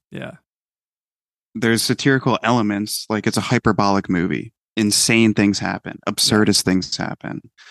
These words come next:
Speaker 2: It's, uh, objectively comedic at times.
Speaker 1: Mm-hmm.
Speaker 2: And so it kind of is a Trojan horse. It's, like, using all of these elements and saying, like, "Hey, I'm kind of a satire,"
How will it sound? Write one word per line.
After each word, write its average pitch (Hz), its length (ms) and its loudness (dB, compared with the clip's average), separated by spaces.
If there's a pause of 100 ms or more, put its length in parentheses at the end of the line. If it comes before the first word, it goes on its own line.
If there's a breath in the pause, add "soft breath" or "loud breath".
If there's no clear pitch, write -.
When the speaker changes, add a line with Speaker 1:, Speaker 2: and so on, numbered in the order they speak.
(140)
Speaker 2:
It's, - 440 -2 (240)
uh, 101 420 2
objectively 107 680 0
comedic 95 600 -2
at 92 160 -4
times. 110 560 -4
Speaker 1:
Mm-hmm. 117 220 -4 (600)
Speaker 2:
And 110 200 2
so 107 760 2
it 107 220 -2 (100)
kind 127 300 0
of 104 420 -2
is 107 200 -2
a 101 120 0
Trojan 110 540 0
horse. 101 380 -2
It's, 90 120 -10
like, 92 160 -6
using 107 300 2
all 98 140 4
of 95 80 0
these 92 180 -4
elements 95 640 -2
and 95 120 -2
saying, 95 360 0
like, 98 140 -2
"Hey, 107 200 0
I'm 98 140 2
kind 95 160 0
of 98 80 0
a - 20 2
satire," 98 720 -4